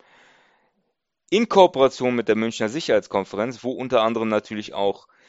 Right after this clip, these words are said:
der Pharmaminister Lauterbach und Bill Gates und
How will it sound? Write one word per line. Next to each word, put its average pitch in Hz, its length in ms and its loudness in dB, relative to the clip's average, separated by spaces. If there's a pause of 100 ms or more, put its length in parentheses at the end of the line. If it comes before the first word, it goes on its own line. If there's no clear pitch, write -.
(300)
der 98 380 2 (680)
Pharmaminister 110 680 2
Lauterbach 117 760 2 (160)
und 90 320 -10
Bill 87 160 -6
Gates 120 600 0
und 98 500 -6